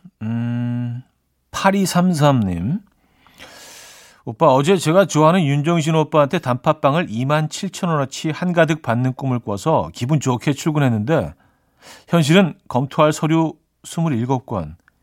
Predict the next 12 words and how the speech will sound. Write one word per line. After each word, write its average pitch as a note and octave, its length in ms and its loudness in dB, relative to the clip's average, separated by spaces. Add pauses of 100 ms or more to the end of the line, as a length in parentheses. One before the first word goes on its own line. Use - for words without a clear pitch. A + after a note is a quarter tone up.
(380)
예지몽 B2 500 2
맞긴 G2+ 340 0
맞는데 G2+ 520 0
슬픈 D#3+ 420 -2
예지몽이네요." B2 880 0 (1900)
어, - 100 -14
정말이요? A#2+ 640 0 (880)
이만 C3 380 2
칠천 D#3 380 -2
원어치 A#2 1000 -2 (720)
꿈을 C3+ 240 0
꿨는데 A2 540 -2